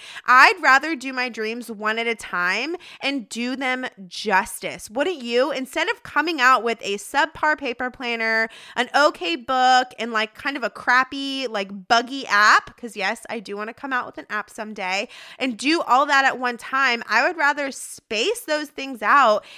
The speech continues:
and give each one the time and attention that it deserves in order for it to thrive. Dream work is not a race,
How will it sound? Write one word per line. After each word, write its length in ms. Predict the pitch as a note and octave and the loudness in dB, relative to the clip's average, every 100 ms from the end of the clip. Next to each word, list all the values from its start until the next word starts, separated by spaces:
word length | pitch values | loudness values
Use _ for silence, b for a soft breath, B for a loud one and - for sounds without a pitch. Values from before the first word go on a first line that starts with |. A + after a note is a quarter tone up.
| B | B
and 240 | D#4 D4 | -6 -6
give 300 | C4 C#4 E4 - | 0 0 0 -8
each 340 | C4 C#4+ - | -10 -8 -10
one 280 | A3+ A3 B3+ | -2 0 0
the 100 | C#4+ | -4
time 440 | - - A3 A#3+ B3 | -8 -2 -2 -2 -4
and 100 | A#3+ | -6
attention 540 | A3+ - G#3 C#4 B3 | -6 -8 -8 -6 -6
that 120 | A#3 | -4
it 140 | G#3+ G#3 | -6 -6
deserves 600 | A#3+ G3+ F#3 G3 C#4 C#4+ | -8 -4 -2 0 -2 -6
in 200 | B3 B3+ | -8 -6
order 320 | A3+ A#3+ C4 | -2 0 -2
for 240 | - A3 G#3 | -2 0 0
it 100 | - | -2
to 160 | A3+ | -12
thrive. 680 | - - G3 F#3 D#3 G#2+ E3+ B B B | -14 -12 0 2 2 -2 -14 B B B
Dream 300 | G#3 C4+ F4 | -8 -4 0
work 280 | E4+ D#4+ - | 4 2 2
is 200 | A#3 G#3+ | -6 -6
not 340 | G3+ F3+ F#3+ G4+ | -8 0 4 4
a 100 | A#4 | 2
race, 540 | F#4 E4+ E4 D#4+ - | 2 2 2 -6 -12